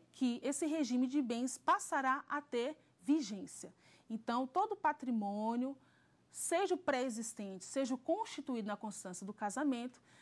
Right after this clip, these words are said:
será, então, analisado sob a ótica do regime de bens escolhido por cada um dos cônjuges. As relações econômicas entre os cônjuges e entre terceiros, elas podem ocorrer. Então, o regime de bens, ele também tem uma importância significa-, significativa nesse ponto.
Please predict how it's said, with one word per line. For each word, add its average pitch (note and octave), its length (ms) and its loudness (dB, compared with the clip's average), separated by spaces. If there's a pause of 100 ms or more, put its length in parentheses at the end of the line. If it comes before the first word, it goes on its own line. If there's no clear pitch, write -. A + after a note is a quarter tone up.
(200)
será, D4+ 420 4
então, A#3+ 260 -4
analisado B3+ 580 2
sob B3+ 260 -2
a B3 60 2
ótica C4+ 180 -4
do A#3 100 -2
regime B3 440 0
de D4+ 100 -2
bens A#3+ 280 0
escolhido B3+ 460 -2
por - 220 -8
cada C#4+ 320 2
um A3+ 140 -4
dos - 200 -10
cônjuges. - 680 -14 (1200)
As A#3+ 120 -2
relações D4+ 440 0
econômicas G#3+ 680 -4
entre B3 200 -2
os - 160 -2
cônjuges B3 380 0
e A3 40 -6
entre A3 200 -8
terceiros, A3+ 520 -2
elas C4+ 260 -4
podem C4 420 0
ocorrer. C#4 500 -2 (480)
Então, C#4+ 200 2
o D#4+ 40 4
regime E4 320 0
de C4+ 120 -2
bens, B3+ 260 0
ele C4+ 100 0
também D4 300 0
tem F4+ 100 0
uma D#4 80 6
importância C#4+ 400 -2
significa-, D#4+ 480 -2
significativa F4 840 0
nesse B3+ 240 -2
ponto. - 400 -8